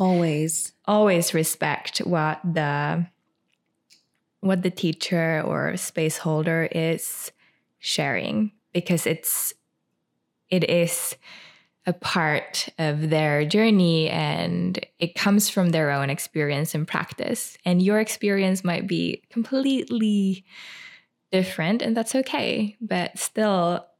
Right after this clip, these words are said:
Speaker 2: I think we can learn something from each other.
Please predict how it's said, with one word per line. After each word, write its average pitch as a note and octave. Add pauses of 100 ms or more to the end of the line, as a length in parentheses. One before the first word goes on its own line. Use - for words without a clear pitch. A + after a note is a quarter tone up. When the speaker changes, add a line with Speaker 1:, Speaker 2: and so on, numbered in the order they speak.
(140)
Speaker 2:
I F#3
think G#3+
we F#3
can F3
learn E3
something E3
from F3+
each F#3+
other. -